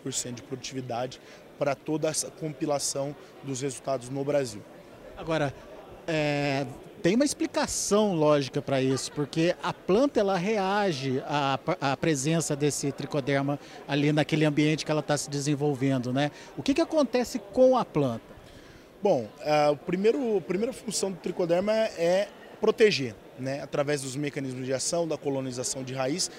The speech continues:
Speaker 1: Então, só essa proteção já evita um gasto de energia da planta para com os fungos de solo. É, os fungos de solo também roubam produtividade porque, ah, é, necrosam, degradam as raízes.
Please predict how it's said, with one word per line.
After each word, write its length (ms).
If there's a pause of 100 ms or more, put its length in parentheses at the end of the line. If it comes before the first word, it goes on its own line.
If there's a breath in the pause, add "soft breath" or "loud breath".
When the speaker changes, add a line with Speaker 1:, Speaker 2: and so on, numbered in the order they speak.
(240 loud breath)
Speaker 1:
Então, 160
só 240
essa 180
proteção 540
já 100
evita 300
um 100
gasto 360
de 80
energia 560 (240 loud breath)
da 120
planta 640 (240 loud breath)
para 220
com 100
os 120
fungos 300
de 120
solo. 400 (340 loud breath)
É, 260
os 140
fungos 240
de 80
solo 180
também 300
roubam 320
produtividade 720
porque, 440 (240 loud breath)
ah, 240 (280)
é, 240
necrosam, 1000
degradam 840
as 160
raízes. 440